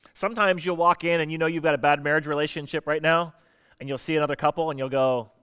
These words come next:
"Man, I wish I had that. I wish he'd put his arm around me. I wish I wanted to be that close to him. I wish she looked at me like that."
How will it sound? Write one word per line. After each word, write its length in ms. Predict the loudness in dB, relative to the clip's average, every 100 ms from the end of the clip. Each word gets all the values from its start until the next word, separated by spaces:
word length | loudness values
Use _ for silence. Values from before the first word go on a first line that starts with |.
| _ _ _ _ _ _ _
"Man, 260 | -18 -18 -20 _ _ _ _ _ _ _ _ _ _ _ _
I 60 | -14
wish 180 | -12 -12
I 60 |
had 180 | -14 -14
that. 200 | -16 -18 _ _ _ _ _ _ _ _ _ _ _ _ _ _ _ _
I 40 | -14
wish 120 | -14
he'd 120 | -12
put 120 | -12
his 80 | -10
arm 180 | -10 -10
around 160 | -12
me. 300 | -14 -16 -18 _ _ _ _ _ _ _ _ _ _ _ _ _ _ _ -16
I 60 |
wish 140 | -14 -12
I 40 |
wanted 160 | -12 -12
to 60 |
be 80 | -12
that 160 | -14 -16
close 200 | -20 -18
to 100 | -16
him. 200 | -16 -16 _ _ _ _ _ _ _ _ _ _ _ _ _ _ _ _ _ _ _ _ _ _ _ _ -18
I 40 |
wish 140 | -16 -14
she 120 | -14
looked 160 | -16
at 60 | -18
me 80 | -18
like 180 | -18 -14
that." 220 | -14